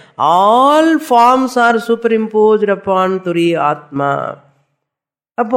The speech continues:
all these forms are real or unreal? இது சொல்ல மாட்டாங்க. ஸ்னேக் அன்ரியல்னு சொல்லிட்டோம் ஈஸியா. ஆ, where snake is real or unreal-ன்னா, ஆமா, அன்ரியல் சுவாமினி, அது எப்படி ரியல் ஆக முடியும்? That easily you can say. I,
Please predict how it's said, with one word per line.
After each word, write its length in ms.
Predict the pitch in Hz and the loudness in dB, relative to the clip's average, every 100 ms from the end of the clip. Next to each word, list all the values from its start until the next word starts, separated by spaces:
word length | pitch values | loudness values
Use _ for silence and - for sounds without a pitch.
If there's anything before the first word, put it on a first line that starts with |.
| 220 | 2
all 160 | 262 311 | 4 4
these 120 | 311 - | 0 0
forms 320 | 254 269 285 277 277 | 0 0 0 0 0
are 100 | 277 226 | 0 0
real 180 | 294 320 | 0 0
or 80 | 226 196 | 0 0
unreal? 380 | 175 156 135 - - _ _ _ _ _ _ _ _ _ _ _ 185 | 0 -2 -2 -6 -20 _ _ _ _ _ _ _ _ _ _ _ -4
இது 100 | 220 202 | -2 0
சொல்ல 140 | 208 233 | 2 2
மாட்டாங்க. 300 | 208 170 156 147 | 2 0 0 -2
ஸ்னேக் 340 | 175 208 262 254 | 0 2 2 2
அன்ரியல்னு 500 | 220 214 214 202 196 170 | 0 2 2 2 0 0
சொல்லிட்டோம் 360 | 165 151 127 - _ _ _ 170 208 | 0 -2 -4 -8 _ _ _ -2 0
ஈஸியா. 320 | 175 156 110 - - _ _ _ _ _ _ _ _ 185 | 2 2 0 -8 -20 _ _ _ _ _ _ _ _ -4
ஆ, 60 | 254 294 | -2 0
where 140 | 175 170 - | 0 -2 -2
snake 320 | 156 269 302 294 | 0 0 0 0
is 60 | 233 | 2
real 180 | 247 294 262 | 2 2 2
or 40 | 240 | 0
unreal-ன்னா, 480 | 240 247 240 254 240 202 | 2 2 2 0 -2 -2
ஆமா, 140 | 233 208 | -2 -2
அன்ரியல் 360 | 196 254 254 - | -2 -2 -2 -4
சுவாமினி, 320 | 160 123 117 151 | -6 -6 -8 -6
அது 80 | 220 | -4
எப்படி 180 | 226 226 | -4 -2
ரியல் 180 | 214 208 180 | 0 0 -2
ஆக 140 | 185 175 | -4 -6
முடியும்? 280 | 165 170 170 _ _ _ _ _ _ _ _ _ _ | -4 -6 -10 _ _ _ _ _ _ _ _ _ _
That 140 | 190 214 175 | -4 -2 0
easily 280 | 233 220 226 190 | 0 0 2 0
you 80 | 160 | 0
can 120 | 151 131 123 | -4 -4 -6
say. 120 | 131 - | -10 -8
I, 40 | 180 | -4